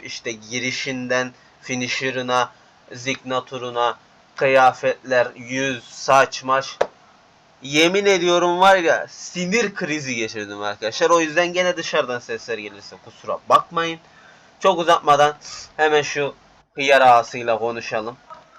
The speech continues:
Geç, geç, geç, geç, geç. Hiç, hiç, hiç, hiç, hiç, hiç, hiç. İlk cevabı ver,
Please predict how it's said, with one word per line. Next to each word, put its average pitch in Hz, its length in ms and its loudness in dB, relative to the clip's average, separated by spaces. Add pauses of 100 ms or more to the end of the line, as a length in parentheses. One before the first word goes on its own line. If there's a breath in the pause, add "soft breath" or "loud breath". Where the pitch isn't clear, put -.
(400)
Geç, 135 280 -6
geç, 139 320 -6
geç, 143 260 -8
geç, 147 300 -6
geç. 151 220 -4
Hiç, 156 200 -12
hiç, 180 160 -10
hiç, 175 160 -14
hiç, 175 160 -14
hiç, 170 140 -14
hiç, 165 140 -10
hiç. - 200 -12 (100)
İlk 185 240 -18
cevabı 127 480 0
ver, 180 180 0